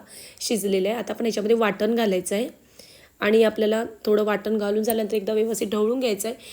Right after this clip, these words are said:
म्हणजे पाण्याचा आपल्याला अंदाज कळेल आणि त्या हिशोबाने आपण पाणी घालायचं आहे. तरी पण मला आता याच्यात वाटतं शक्यतो एक ग्लासभर असं मला पाणी घालावंच लागणार आहे,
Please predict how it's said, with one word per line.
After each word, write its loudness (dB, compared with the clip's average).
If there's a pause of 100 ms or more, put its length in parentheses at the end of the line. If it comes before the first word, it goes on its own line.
(180)
म्हणजे 0
पाण्याचा 0
आपल्याला 0
अंदाज 2
कळेल 0 (600)
आणि 0
त्या 0
हिशोबाने 0
आपण -4
पाणी -2
घालायचं -10
आहे. -14 (220)
तरी 2
पण 2
मला 4
आता 2
याच्यात 2
वाटतं 0
शक्यतो 0
एक 4
ग्लासभर 0
असं -2
मला -2
पाणी -4 (240)
घालावंच 0
लागणार -6
आहे, -4